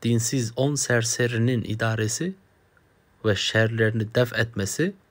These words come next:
bin ehli diyanetin idaresinden daha müşkildir. Eğer terakkiyi düşünüyorlarsa, öyle dinsizler idare-i hükümete muzır oldukları gibi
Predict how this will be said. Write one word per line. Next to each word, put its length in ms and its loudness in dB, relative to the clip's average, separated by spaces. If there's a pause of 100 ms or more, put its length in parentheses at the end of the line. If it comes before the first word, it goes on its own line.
(720)
bin 300 2
ehli 400 2
diyanetin 560 2
idaresinden 1160 -2
daha 220 0
müşkildir. 680 -8 (1800)
Eğer 420 4 (600)
terakkiyi 720 0
düşünüyorlarsa, 1000 2 (920)
öyle 380 4
dinsizler 840 0 (420)
idare-i 560 2
hükümete 520 0
muzır 340 2
oldukları 500 2
gibi 360 2